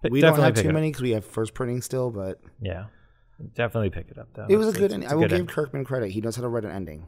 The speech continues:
Speaker 1: Yeah. And, uh, his, his letter definitely describes what he went through and, and all of the strife that he went through, 'cause he was gonna end it earlier, too.
Speaker 2: Mm-hmm.
Speaker 1: So.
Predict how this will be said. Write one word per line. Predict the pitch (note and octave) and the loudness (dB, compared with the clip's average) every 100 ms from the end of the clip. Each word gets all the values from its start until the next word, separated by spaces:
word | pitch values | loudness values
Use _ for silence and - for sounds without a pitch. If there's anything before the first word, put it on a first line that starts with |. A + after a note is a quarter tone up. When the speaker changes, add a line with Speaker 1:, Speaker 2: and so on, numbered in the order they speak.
| - | -12
Speaker 1:
Yeah. | A3 G#3 _ _ - | -10 -10 _ _ -4
And, | A#2 A2 A2+ | 0 2 0
uh, | - - | -6 -12
his, | - - B2 B2+ | -10 -2 0 0
his | A#2+ B2+ A#2+ | 2 2 6
letter | B2 A2+ | 8 8
definitely | G2+ G2+ - F#2+ | 6 4 2 -2
describes | F2 - - E2+ E2 F2 - - - _ | -2 -6 -4 -4 -4 -8 -18 -20 -20 _
what | G2+ G#2 | -2 0
he | F2 G2+ | 2 0
went | F2+ F#2+ D#2+ | 2 0 -2
through | F2+ F2 E2+ | -4 -2 0
and, | E2+ E2+ E2+ - | 0 -4 -8 -10
and | - F#2 | -6 -2
all | F2+ F2+ | 0 0
of | F2+ E2+ - - _ _ | 0 -4 -12 -20 _ _
the | - | -2
strife | G#2+ - C3 A2 G2 - | 0 0 4 6 6 2
that | G2 | 0
he | G2 | 0
went | F#2+ F#2 | -2 -4
through, | F#2+ | -6
'cause | F2 | -4
he | G#2+ | -2
was | B2+ | 0
gonna | G#2+ F#2 | 0 0
end | F2+ | 0
it | F2 D#2+ | 0 0
earlier, | F2+ E2 - | 0 0 -4
too. | - G#2+ G2 - _ - - | -8 -8 -8 -12 _ -20 -12
Speaker 2:
Mm-hmm. | C3+ C#3+ B2+ A#2 A2 - | -2 0 0 -2 -6 -16
Speaker 1:
So. | - F2 - G#2+ | -6 -4 -2 -4